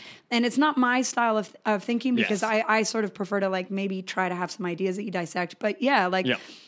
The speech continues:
Speaker 1: there's an entire market for that. Like, people do that all the time. And
Speaker 2: That's
Speaker 1: so
Speaker 2: crazy.
Speaker 1: at, at the
Speaker 2: It's
Speaker 1: time,
Speaker 2: crazy
Speaker 1: you're
Speaker 2: to
Speaker 1: sitting
Speaker 2: me.
Speaker 1: there going, "Fuck, this is not journalism." But it, <laughs> it, it was
Speaker 2: Yeah.
Speaker 1: probably
Speaker 2: Yeah, it's,
Speaker 1: the
Speaker 2: yeah.
Speaker 1: start of what it is now.
Speaker 2: It is like that. And then, but, I mean, uh,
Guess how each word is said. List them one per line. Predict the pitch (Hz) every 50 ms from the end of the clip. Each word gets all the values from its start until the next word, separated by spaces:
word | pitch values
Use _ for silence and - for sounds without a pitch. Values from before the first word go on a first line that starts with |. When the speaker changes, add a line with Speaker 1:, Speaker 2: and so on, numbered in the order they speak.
| _ _
Speaker 1:
there's | 202 202 262 269 254 247
an | 269
entire | 269 247 220 - 240 233 240 220
market | 202 190 185 214 240 - - 190 -
for | - - 175
that. | 170 165 160 175
Like, | 180 175 175
people | - 220 220 247 233
do | 196 185 185 139 233 277 339
that | - - 180 190
all | 196 185
the | 185 175
time. | - - 220 220 196
And | 190 185
Speaker 2:
That's | - - -
Speaker 1:
so | 208
Speaker 2:
crazy. | - - - 123 107 107 107 95 98 87 - - _
Speaker 1:
at, | - 240 262 285 294
at | 269 269 247
the | -
Speaker 2:
It's | 226 -
Speaker 1:
time, | 240 233 226
Speaker 2:
crazy | - 247
Speaker 1:
you're | 233 233
Speaker 2:
to | -
Speaker 1:
sitting | 208 - - -
Speaker 2:
me. | 233
Speaker 1:
there | -
going, | - 208 196
"Fuck, | - - 208 202 -
this | 233 214 - 208
is | -
not | 214 202 190 185
journalism." | - 208 220 233 233 214 190 180 170 180 180 208 -
But | - 240
it, | 233 233 - - - - - - -
<laughs> | - - - - 339 294 294 -
it, | 277 269 - -
it | 233 240 233
was | 226 240 233 214 202
Speaker 2:
Yeah. | - 151 - 185 202 214 214 -
Speaker 1:
probably | 190 190 190 - - - - -
Speaker 2:
Yeah, | 139 160 196 214 220 196
it's, | 120 120 135 131 - -
Speaker 1:
the | 220
Speaker 2:
yeah. | 190 143 160
Speaker 1:
start | 175 202 214 214 208
of | 190 180
what | 185 185 180
it | 185 180
is | 233 233 175
now. | 196 175 170 185 285 -
Speaker 2:
It | 123 127
is | 151 170 160 -
like | 117 117 127 151 160 -
that. | 147 110 92 82
And | 98 107 113
then, | 113 113 113 113 - - - _
but, | - 156 147 - - _ _ _ _ _ -
I | 120 139
mean, | 139 139 139 135 - - -
uh, | 101 92